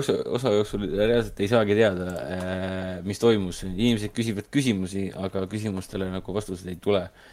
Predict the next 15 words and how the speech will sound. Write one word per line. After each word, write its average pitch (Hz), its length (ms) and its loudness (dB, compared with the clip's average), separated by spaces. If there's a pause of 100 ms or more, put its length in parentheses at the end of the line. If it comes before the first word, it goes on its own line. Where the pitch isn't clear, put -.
(440)
Tegeletakse 98 680 -2 (140)
isiklike, 92 640 -8 (160)
isiklike 101 480 -8
draamadega. 90 580 -2 (760)
Nii 139 180 6
palju 107 220 4
ma 104 100 0
lugesin 110 400 2
kriitikute 98 800 -4 (240)
arvustusi, 101 600 -2 (1040)
et, - 560 -2
äh, 95 320 -2 (640)
läheb 113 400 4
järjest 107 640 2 (100)
aina 95 380 0